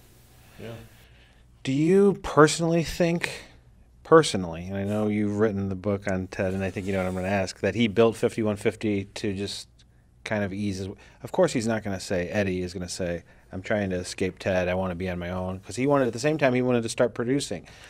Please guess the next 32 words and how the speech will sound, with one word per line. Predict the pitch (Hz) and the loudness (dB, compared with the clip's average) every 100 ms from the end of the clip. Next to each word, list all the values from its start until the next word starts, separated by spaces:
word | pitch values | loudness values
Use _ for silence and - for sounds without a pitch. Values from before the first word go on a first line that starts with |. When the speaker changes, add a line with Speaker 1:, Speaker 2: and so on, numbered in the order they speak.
| - | -14
Speaker 2:
And | 98 | -2
that | 101 | 0
brings | 101 107 | 2 0
us | 104 | 0
to | - | 0
Allan | 101 98 95 | 0 2 4
Holdsworth, | 113 107 90 82 - | 4 4 -4 -8 -10
which, | 85 - - - - - - - - | -14 -14 -16 -18 -20 -20 -20 -20 -12
you | 98 | -8
know, | 90 87 | -6 -6
he | 104 | -6
brought | 92 98 95 | -2 0 0
that | 113 117 | 2 2
to | 113 | 2
Ted. | 101 117 107 107 95 | -6 2 4 4 0
Do | 107 | -6
you | |
think | 107 131 117 | -2 -4 -2
he | 120 | 0
was | 110 104 | 0 -2
trying | - 110 104 | -2 -2 0
to | 98 | 0
go | 98 | 0
out | 101 101 | 0 0
on | 98 | -2
his | 92 104 | -4 -2
own | 104 113 | 0 0
and | |
he | 95 98 | -2 -4
could | - | -6
produce | 107 101 98 | -4 -2 -2
himself? | 101 - 127 127 127 | -6 0 6 6 6